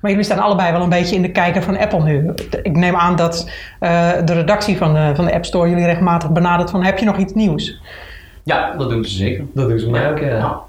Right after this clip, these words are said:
Speaker 3: Ja, maar goed, ehm, ik denk dat, eh, zeg maar,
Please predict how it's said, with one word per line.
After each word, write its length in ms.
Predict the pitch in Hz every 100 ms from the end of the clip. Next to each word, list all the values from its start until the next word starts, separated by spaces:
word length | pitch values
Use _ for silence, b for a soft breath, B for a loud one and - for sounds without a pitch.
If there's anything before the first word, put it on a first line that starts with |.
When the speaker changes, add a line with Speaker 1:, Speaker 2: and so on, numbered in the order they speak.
| B B B B -
Speaker 3:
Ja, 260 | 151 135
maar 100 | 131
goed, 300 | 131 151 147 139
ehm, 280 | 131 127 123
ik 80 | 120 - B -
denk 220 | 131 156
dat, 220 | 147 -
eh, 100 | 196
zeg 220 | - 160 156
maar, 420 | 139 139 - -